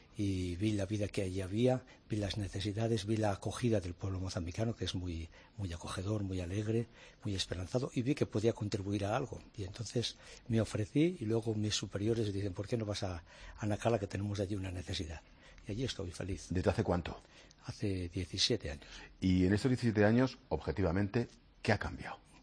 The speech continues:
Speaker 1: Ha mejorado. El riesgo de hambruna en la zona no existe, se produce mucha más mandioca. Eh,
Speaker 2: ¿Eso
Speaker 1: hay
Speaker 2: qué es?
Speaker 1: mandi-, eh, un tubérculo parecido a la patata, diríamos, eh, también se llama yuca en, en América.
Speaker 2: Sí, en América.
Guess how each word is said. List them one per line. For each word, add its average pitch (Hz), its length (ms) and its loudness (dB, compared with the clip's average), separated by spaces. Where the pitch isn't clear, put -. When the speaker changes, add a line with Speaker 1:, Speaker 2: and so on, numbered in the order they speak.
Speaker 1:
Ha 127 80 2
mejorado. 85 520 -2
El 98 160 -6
riesgo 101 340 0
de 101 80 4
hambruna 98 460 2
en 92 100 0
la 90 80 -2
zona 101 300 0
no 95 80 -2
existe, 127 480 0
se - 180 -2
produce 107 360 0
mucha 101 220 -2
más 98 200 0
mandioca. 110 580 2
Eh, 92 320 0
Speaker 2:
¿Eso 107 140 6
Speaker 1:
hay 107 40 8
Speaker 2:
qué 107 60 8
es? - 180 4
Speaker 1:
mandi-, 113 480 -2
eh, 101 500 2
un 131 220 2
tubérculo 113 640 4
parecido 95 480 -2
a 85 160 -6
la 87 100 -6
patata, 101 420 2
diríamos, 101 540 -2
eh, 98 80 -10
también 95 240 -4
se 107 100 -2
llama 90 200 -4
yuca 104 300 -2
en, 80 100 -4
en 92 280 -6
América. 101 260 -2
Speaker 2:
Sí, 101 100 6
en 82 100 4
América. 80 340 0